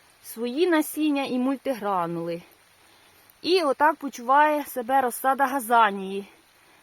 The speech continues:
Отака газанія. От. Це ось о, остеоспермум розсада. Ну, а тут примули,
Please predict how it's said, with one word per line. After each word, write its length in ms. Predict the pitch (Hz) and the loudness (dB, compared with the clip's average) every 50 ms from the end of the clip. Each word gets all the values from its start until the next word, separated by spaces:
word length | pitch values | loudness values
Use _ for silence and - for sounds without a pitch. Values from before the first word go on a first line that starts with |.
| _ _ | _ _
Отака 400 | - 220 - 233 233 - 269 269 | -12 -8 -6 -6 -2 2 2 2
газанія. 760 | 254 254 262 220 202 226 214 202 190 190 190 185 180 - - - - - - _ _ _ _ _ _ _ _ _ _ _ _ _ _ _ _ _ _ _ _ _ - 190 185 | 4 2 -4 -2 2 4 4 4 2 0 -4 -6 -8 -8 -10 -16 -20 -20 -20 _ _ _ _ _ _ _ _ _ _ _ _ _ _ _ _ _ _ _ _ _ -18 -16 -16
От. 220 | 185 175 - - - - - - - _ _ _ _ _ _ _ _ _ _ _ _ _ _ _ _ _ _ _ _ _ _ _ _ _ _ _ _ _ _ _ _ _ _ _ _ _ _ _ _ _ _ _ _ _ _ _ _ _ _ _ _ _ _ - - | -16 -16 -18 -20 -20 -20 -20 -20 -20 _ _ _ _ _ _ _ _ _ _ _ _ _ _ _ _ _ _ _ _ _ _ _ _ _ _ _ _ _ _ _ _ _ _ _ _ _ _ _ _ _ _ _ _ _ _ _ _ _ _ _ _ _ _ -2 2
Це 220 | 302 311 285 262 | 4 4 6 6
ось 280 | 240 226 214 - - 214 | 4 2 0 0 -4 -4
о, 140 | 208 202 185 - - - - _ - - _ _ _ _ _ _ _ _ _ _ _ | -4 -4 -8 -14 -20 -20 -20 _ -20 -20 _ _ _ _ _ _ _ _ _ _ _
остеоспермум 1160 | - 262 285 277 - - - 240 226 214 - - - - 233 226 214 214 240 262 311 381 392 - - _ _ _ _ _ _ _ _ _ _ _ _ _ _ _ _ _ _ _ - | 4 6 6 6 4 4 4 4 4 4 0 -4 0 2 4 4 4 2 2 0 0 -2 -2 -6 -12 _ _ _ _ _ _ _ _ _ _ _ _ _ _ _ _ _ _ _ -6
розсада. 760 | 262 285 294 - - - 320 311 311 302 269 269 285 285 269 - - - - _ _ _ _ _ _ _ - - - _ _ _ _ _ _ | -4 -4 -4 -4 -2 2 4 6 6 6 4 2 0 0 -2 -8 -16 -20 -20 _ _ _ _ _ _ _ -20 -20 -20 _ _ _ _ _ _
Ну, 140 | 277 285 359 | -2 0 2
а 220 | 370 294 254 262 | 4 4 4 4
тут 280 | 233 - - 311 294 - | 4 2 0 0 0 0
примули, 880 | - _ - 285 339 381 392 370 359 330 330 330 330 330 320 330 302 | -2 _ -2 2 4 4 6 6 6 8 6 6 6 4 0 -2 -2